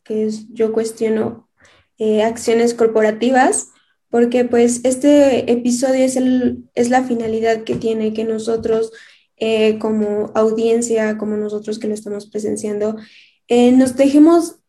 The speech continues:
nos quedemos con un conocimiento que nos sirva para realmente razonar, reflexionar y ver qué es lo que, eh,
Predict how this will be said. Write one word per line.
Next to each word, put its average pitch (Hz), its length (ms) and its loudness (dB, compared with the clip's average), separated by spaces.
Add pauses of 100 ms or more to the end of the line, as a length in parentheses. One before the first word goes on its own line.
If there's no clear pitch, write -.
(280)
nos 247 320 2
quedemos 294 360 6
con 277 160 0
un 277 140 4
conocimiento 262 680 2
que 240 100 0
nos 226 180 0
sirva 233 320 4
para 214 460 -2 (320)
realmente 247 640 2
razonar, 226 640 2
reflexionar 226 840 -2 (280)
y 226 100 -2
ver 220 220 2
qué 233 120 2
es 226 60 2
lo 214 260 0
que, 208 580 -2 (920)
eh, 226 440 0